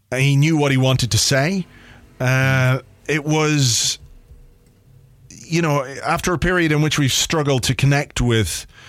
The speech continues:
the, the head coach, it felt like things have flipped completely the other way. And we, you know, again, we're saying all this without him having managed a game, and he's still to manage a game.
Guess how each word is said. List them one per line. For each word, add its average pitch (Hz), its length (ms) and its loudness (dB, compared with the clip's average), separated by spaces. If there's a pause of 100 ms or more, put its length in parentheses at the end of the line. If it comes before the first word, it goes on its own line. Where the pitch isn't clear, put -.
(300)
the, 113 300 2
the 113 120 0
head 113 220 0
coach, - 520 -4 (800)
it 135 200 -4
felt - 720 -2 (260)
like 143 320 0
things 156 240 2
have 143 120 0
flipped - 560 -4
completely 151 720 0
the 156 140 0
other 160 120 -2
way. 196 220 0
And 143 100 2
we, 165 180 2
you 185 200 -4
know, 127 220 -2
again, 156 360 0
we're 147 120 0
saying 190 280 0
all 147 140 0
this 131 320 0 (600)
without 147 380 2
him 135 460 4
having 123 300 2
managed 123 400 2
a - 20 -2
game, 117 300 2
and 113 240 0
he's 123 240 2
still 131 320 0
to 123 140 -2
manage 117 280 2
a 110 60 2
game. 110 440 0